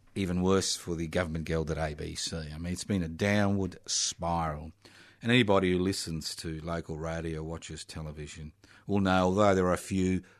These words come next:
bright stars in the wilderness, it's mainly wilderness and, uh, poor imitation of the commercial sector. And the reason is that the,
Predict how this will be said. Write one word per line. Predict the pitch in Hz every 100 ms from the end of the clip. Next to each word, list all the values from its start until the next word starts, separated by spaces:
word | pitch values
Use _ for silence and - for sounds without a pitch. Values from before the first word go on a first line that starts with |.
| _ _
bright | 92 98 104 107 107 -
stars | - - - 107 110 117 143 156 - - - _ _ _ _ _ - - - - _
in | 127 120
the | 117
wilderness, | 135 151 120 117 175 - - - - -
it's | 107 -
mainly | 92 87 87 87 104 -
wilderness | 90 90 82 82 - -
and, | 85 85 82 80
uh, | 80 78 78 _ _ _ _
poor | - 104 87
imitation | 80 78 - 78 80 - 82 78 _ - - _ _
of | - 80
the | 80 78 - -
commercial | 82 78 78 - -
sector. | - 151 - 78 - _ _ _ _ _ _ _ _ _ _ _ _ _ _ _ _ _
And | - 139
the | 131
reason | 165 233 - 143
is | 120 87 120
that | 110
the, | 123